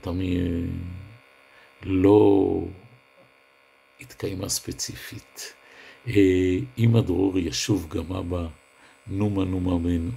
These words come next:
וכמו ויליה, כמו הנער המשוחררת, קהילה נוטה צמרת,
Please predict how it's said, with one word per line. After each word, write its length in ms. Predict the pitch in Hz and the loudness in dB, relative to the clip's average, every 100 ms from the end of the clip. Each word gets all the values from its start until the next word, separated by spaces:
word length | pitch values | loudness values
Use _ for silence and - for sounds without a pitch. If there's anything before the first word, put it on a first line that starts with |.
| - | -8
וכמו 400 | 95 - 92 95 | -6 -2 0 0
ויליה, 460 | 85 92 110 98 78 | 2 2 2 2 -4
כמו 320 | - 87 92 | -8 -6 -4
הנער 240 | 92 92 92 | -4 -4 -6
המשוחררת, 760 | 87 - - - 98 90 90 | -6 -6 -8 -4 -2 -2 -6
קהילה 460 | - - 98 101 110 | -10 -4 -2 0 0
נוטה 360 | 107 95 - 101 | -2 -8 -8 -8
צמרת, 640 | - 107 95 98 90 | -8 -6 -6 -4 -4